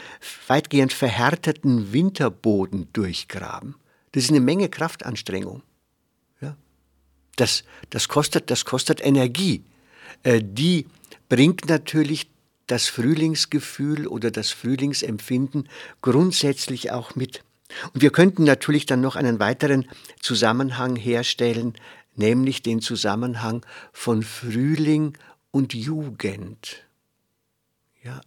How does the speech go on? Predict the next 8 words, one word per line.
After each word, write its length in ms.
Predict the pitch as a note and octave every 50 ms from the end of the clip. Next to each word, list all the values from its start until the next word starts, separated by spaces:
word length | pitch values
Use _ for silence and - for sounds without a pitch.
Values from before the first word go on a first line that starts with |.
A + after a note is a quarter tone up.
| _ -
also 640 | - - A2+ A2 G#2+ A2 G2+ A2 G#2+ G2 F#2 F#2+ _ _ _ _ _ - - - - - _ _ - -
die 120 | A2+ G#2+
kraftvolle 840 | - - B2 B2 C3+ D3 - - - - - - - B2+ B2+ B2 A#2
Jugend, 720 | A2+ G#2+ G#2 G#2 B2+ C#3 C#3+ C3+ A#2+ G2 F2 E2+ - - - - - - - - _ -
die 180 | C3+ C3+ C3+ C3+
lebenslustige 1300 | - D3+ A#2+ C#3 D#3 E3 B2 B2 A#2 A2 - - - A2 C3 C3 - - - - A#2+ G2+ F#2 - A2+ G#2
Jugend, 840 | G#2 F#2+ F#2+ A2 A#2+ A#2 A#2 G#2+ G2 - G2 F#2 F2+ - - - _ - -
die 300 | A#2+ A#2+ A#2+ A#2+ A2